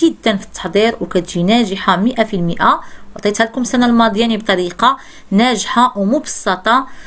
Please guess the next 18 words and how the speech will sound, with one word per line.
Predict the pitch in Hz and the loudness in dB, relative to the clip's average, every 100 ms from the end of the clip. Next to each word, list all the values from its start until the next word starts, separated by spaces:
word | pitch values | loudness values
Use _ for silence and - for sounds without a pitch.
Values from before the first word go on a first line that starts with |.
| - - - | -16 -14 -2
آه، | 190 202 196 | 4 6 4
باش | 185 240 - | 2 -2 -2
دغيا | 175 262 | 0 0
دغيا | 262 208 247 | 0 -2 0
تحضروها | 254 - 196 165 196 185 180 226 | -2 -4 -10 0 2 4 2 0
بدون | 220 180 208 | -2 -4 0
مجهود، | 202 175 160 202 339 349 - | 0 0 0 2 2 0 -2
آه، | 240 220 180 | 2 4 4
يعني | - 233 277 | 2 0 0
وكتجي | 370 294 247 | 0 0 0
فيها، | - 226 214 208 | 0 0 2 0
آه، | 190 185 165 | 0 0 0
نص | 180 208 - - - | 0 0 -2 -4 -4
ديال | 175 165 | -2 -2
الدقيق | - - 240 - | -4 -4 -4 -4
ونص | 180 202 - | -4 -2 -2
ديال | 175 160 | -2 -2
الزنجلان. | 147 160 147 160 220 | -2 -4 -2 0 0